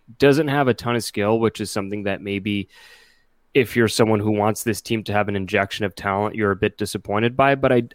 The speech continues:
I do think that even if you are somewhat pessimistic that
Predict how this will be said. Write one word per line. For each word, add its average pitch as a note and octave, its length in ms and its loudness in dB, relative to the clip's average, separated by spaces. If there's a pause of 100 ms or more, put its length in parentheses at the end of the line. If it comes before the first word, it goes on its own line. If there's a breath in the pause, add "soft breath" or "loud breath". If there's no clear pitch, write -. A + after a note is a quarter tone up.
I C3 120 2
do G#3 300 -4
think F3 320 -2
that C3 240 2
even D3 320 0
if C3+ 160 -2
you B2 140 2 (100)
are A#2+ 300 -4
somewhat A2+ 340 -4
pessimistic G#2+ 800 -4
that G2 300 0